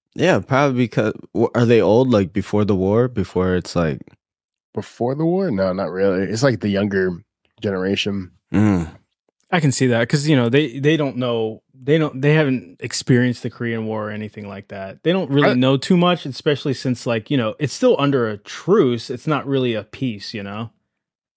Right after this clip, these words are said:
Speaker 3: It's
Speaker 1: Yeah.
Speaker 3: just a
Speaker 2: Yeah, so you
Speaker 3: ceasefire.
Speaker 2: Yeah, you got the armistice. I, I think most people just feel like, hey, like, the Kore-, it's not the North Korean people, it's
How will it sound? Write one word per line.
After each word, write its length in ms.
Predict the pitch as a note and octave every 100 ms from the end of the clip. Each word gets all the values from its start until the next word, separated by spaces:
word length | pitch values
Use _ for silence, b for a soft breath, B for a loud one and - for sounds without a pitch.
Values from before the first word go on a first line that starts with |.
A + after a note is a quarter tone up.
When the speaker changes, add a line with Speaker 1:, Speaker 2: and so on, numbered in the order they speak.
| -
Speaker 3:
It's 160 | A#2 G2+
Speaker 1:
Yeah. 40 |
Speaker 3:
just 200 | F3+ -
a 60 | C3
Speaker 2:
Yeah, 60 |
so 120 | B2 D3+
you 60 | D3+
Speaker 3:
ceasefire. 480 | A2 G2 G2 F#2+ - _ _ _ B2+
Speaker 2:
Yeah, 180 | A#2+ G#2+
you 160 | A2+
got 140 | C#3 C3
the 80 |
armistice. 760 | A2+ A#2 A2 A2 G#2+ - - - _ -
I, 140 | C#3 D#3
I 60 | D#3+
think 140 | A3+
most 160 | G3 F3
people 200 | F#3 F3+
just 200 | C#3 B2
feel 180 | C#3 B2
like, 180 | A2 -
hey, 260 | A#2+ A#2+
like, 200 | G#2 G#2
the 100 | A2+
Kore-, 260 | - C3+ C3+
it's 160 | B2+ B2
not 140 | C#3+
the 80 | C3+
North 200 | A#2+ A#2
Korean 240 | - G#2+ G2+
people, 600 | D3+ C3+ G#2 F#2+ F2+ _ -
it's 320 | A2 -